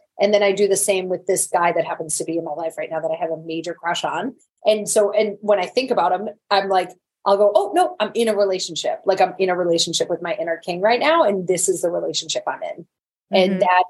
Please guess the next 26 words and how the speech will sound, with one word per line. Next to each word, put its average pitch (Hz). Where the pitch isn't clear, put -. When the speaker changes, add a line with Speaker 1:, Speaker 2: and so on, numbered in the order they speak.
Speaker 1:
is 185
so, 185
so 170
powerful 170
because 175
you 190
become 233
magnetic. 302
Speaker 2:
Yes. 170
Speaker 1:
Yeah. 196
Speaker 2:
You 220
do. 196
M-, 202
my 202
husband 202
and 190
I, 175
we're 185
gonna 185
be 180
celebrating 175
our 170
thirty-year 175
anniversary 175
come 175
September. 170